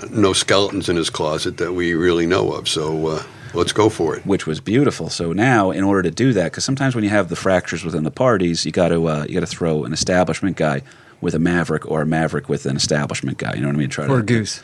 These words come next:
Speaker 2: Yeah. <laughs> Maverick and goose. A Top Gun re-, our first Top Gun reference here. That was well played. Um, but they go ahead and they decide to throw in a, a crowd favorite,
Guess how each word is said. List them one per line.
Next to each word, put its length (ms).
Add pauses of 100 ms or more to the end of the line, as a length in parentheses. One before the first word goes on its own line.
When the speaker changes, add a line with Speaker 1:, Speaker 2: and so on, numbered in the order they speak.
(180)
Speaker 2:
Yeah. 340
<laughs> 580
Maverick 1300
and 120
goose. 440
A 60
Top 280 (100)
Gun 180
re-, 60
our 160
first 320
Top 240
Gun 200
reference 400
here. 180 (760)
That 80
was 140
well 140
played. 420
Um, 480 (560)
but 100
they 60
go 120
ahead 100
and 80
they 60
decide 260
to 60
throw 260
in 60
a, 160
a 320
crowd 280
favorite, 460